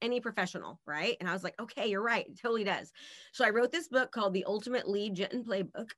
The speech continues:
<clears throat> Sorry, The Ultimate Lead Gen Playbook, and it's geared towards professionals.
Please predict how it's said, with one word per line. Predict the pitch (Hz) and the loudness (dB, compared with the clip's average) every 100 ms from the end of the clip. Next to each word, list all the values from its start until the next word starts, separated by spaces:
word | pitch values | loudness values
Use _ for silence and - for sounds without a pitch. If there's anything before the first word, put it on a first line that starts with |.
| - | 2
<clears throat> | 294 302 277 190 - _ _ _ - | 4 6 4 2 -2 _ _ _ -14
Sorry, | - 180 | -2 0
The | 185 | 0
Ultimate | 202 226 233 190 | -2 -2 -2 0
Lead | 202 190 | 0 0
Gen | 226 233 | -2 0
Playbook, | 190 170 208 - - - 196 | 0 0 -2 -6 -20 -20 -2
and | 226 | 2
it's | 220 - | 2 0
geared | - 247 277 233 | -2 4 4 4
towards | 254 214 196 | 2 2 0
professionals. | 208 196 190 160 117 - | -2 0 0 -2 -10 -14